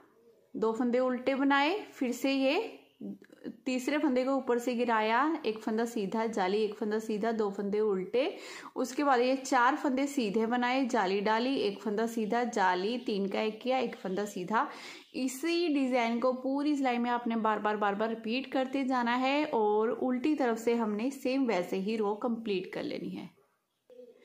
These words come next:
अब सीधी तरफ से डिजाइन की लास्ट रो है हमारी, इस फर्स्ट फंदे को उतार देंगे, धागा अपनी तरफ करेंगे, दो फंदे हम उल्टे बना लेंगे, तीन फंदे सीधे, एक,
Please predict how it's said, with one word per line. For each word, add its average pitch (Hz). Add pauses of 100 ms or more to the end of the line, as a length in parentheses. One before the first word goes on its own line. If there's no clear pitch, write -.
(400)
अब 202
सीधी 226
तरफ 247
से 262
डिजाइन 214
की 269 (140)
लास्ट 226
रो 214
है 220
हमारी, 226
इस 285
फर्स्ट 233
फंदे 208
को 220
उतार 208
देंगे, 214
धागा 226
अपनी 233
तरफ 202
करेंगे, 196
दो 196
फंदे 196
हम 208 (120)
उल्टे 196
बना 220
लेंगे, 196 (2500)
तीन 240
फंदे 214
सीधे, 196
एक, 220